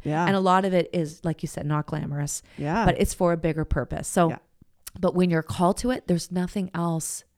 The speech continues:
Speaker 2: that you'd love more to do.
Speaker 1: Yeah.
Speaker 2: There's nothing more.
Speaker 1: Yeah.
Speaker 2: But it really is supernatural. Like,
Speaker 1: Yeah.
Speaker 2: God opens those doors. It's something you can't, you can try to force them open, but it really is supernatural how God opens those things up for you. So
Speaker 1: Yeah.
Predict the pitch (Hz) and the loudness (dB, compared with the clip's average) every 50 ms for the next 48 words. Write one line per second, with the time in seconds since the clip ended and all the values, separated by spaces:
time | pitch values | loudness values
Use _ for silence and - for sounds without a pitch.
0 | _ - 185 - - 180 190 170 175 175 165 160 160 156 - - - _ _ _ | _ -8 -8 -6 -4 -4 -4 -2 0 0 0 0 0 -2 -6 -14 -20 _ _ _
1 | 170 160 160 156 156 - - 156 156 123 113 - - - _ _ - 156 151 143 | -4 -2 0 0 -2 -4 -6 -6 -6 -6 -6 -8 -10 -14 _ _ -2 -2 -2 -2
2 | 123 120 120 117 - 185 180 - 185 175 - - 156 143 151 - - - 156 - | -4 -6 -6 -2 -2 -2 0 0 0 -2 0 -2 -6 -6 -6 -8 -10 -12 -14 -16
3 | _ _ 165 147 139 123 123 - _ - 180 185 175 170 185 185 185 185 185 175 | _ _ -6 -4 -4 -6 -8 -2 _ 2 4 4 4 4 2 2 4 4 2 2
4 | 170 - - 160 - - 160 151 139 143 - - - - - - _ - 165 - | 0 0 -4 -2 -2 -2 -2 -2 -4 -6 -8 -8 -8 -8 -10 -8 _ -4 -2 4
5 | - 190 196 240 233 - 226 233 - 262 254 226 240 240 226 - - 185 180 180 | 6 6 6 6 8 6 4 6 6 2 2 2 2 0 0 0 0 2 4 4
6 | 180 185 190 185 - - 185 - - 196 185 196 208 196 185 180 180 190 190 - | 4 2 2 0 -2 -4 -4 0 0 0 0 0 -2 -4 -2 -2 -2 -2 -4 -4
7 | - 202 196 185 180 175 180 - _ _ - - _ - 214 247 - - 285 220 | -2 0 0 2 2 0 -2 -6 _ _ -20 -14 _ 0 0 2 4 4 2 2
8 | - 226 185 180 170 - 185 180 180 - - - 165 156 160 - - - 156 165 | 4 4 4 4 4 2 2 2 2 2 0 -2 -2 -2 0 -2 -4 -4 -2 -4
9 | 170 175 165 165 156 156 151 147 147 156 - - - 151 - 151 147 147 139 156 | -4 -2 -2 -2 -2 0 -2 -2 -2 -4 -4 -4 -4 -4 -4 -4 -4 -4 -6 -8
10 | - - 151 151 165 160 151 156 147 151 156 156 - _ _ _ _ - _ _ | -6 -6 -4 -4 -4 -6 -4 -4 -4 -4 -6 -8 -14 _ _ _ _ -20 _ _
11 | _ _ - 170 170 - 185 170 165 - 160 147 - - 151 151 147 - - - | _ _ -12 -12 -10 -8 -10 -10 -10 -10 -10 -10 -8 -6 -6 -6 -6 -6 -8 -10
12 | - - 156 - - 156 156 143 - - 120 - - | -8 -8 -8 -6 -6 -6 -6 -4 -6 -6 -6 -8 -10